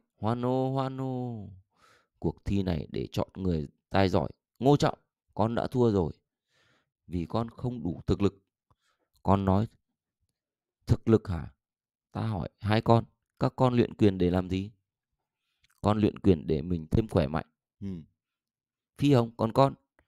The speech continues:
Con à, con cũng không biết. Đại khái là con muốn chơi giỏi.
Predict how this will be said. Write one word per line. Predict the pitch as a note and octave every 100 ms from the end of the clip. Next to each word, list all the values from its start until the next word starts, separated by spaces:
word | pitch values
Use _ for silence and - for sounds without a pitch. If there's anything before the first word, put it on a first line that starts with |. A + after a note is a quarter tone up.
| _
Con | - B2+ G2+
à, | C#2+ -
con | A2
cũng | A#2 -
không | D#3+ C#3+
biết. | F3 - _ _ _ _ -
Đại | - -
khái | G#2 A2
là | G#2
con | G#2+ G#2+
muốn | G2+ G#2 -
chơi | - C#3 C3+
giỏi. | A2 -